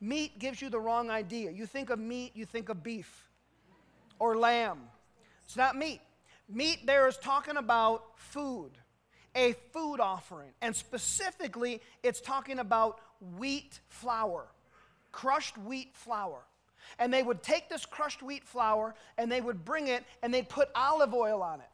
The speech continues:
Well, we, we use butter today. They used olive oil. And so they'd put olive oil on it.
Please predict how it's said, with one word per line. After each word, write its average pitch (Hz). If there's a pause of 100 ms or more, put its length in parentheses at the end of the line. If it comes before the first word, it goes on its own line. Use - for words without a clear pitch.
(240)
Well, 233 (180)
we, 277
we 302
use 254
butter 226
today. 190 (220)
They 233
used 247
olive 240
oil. 156 (1000)
And 240
so 277
they'd 269
put 285
olive 294
oil 254
on 226
it. 254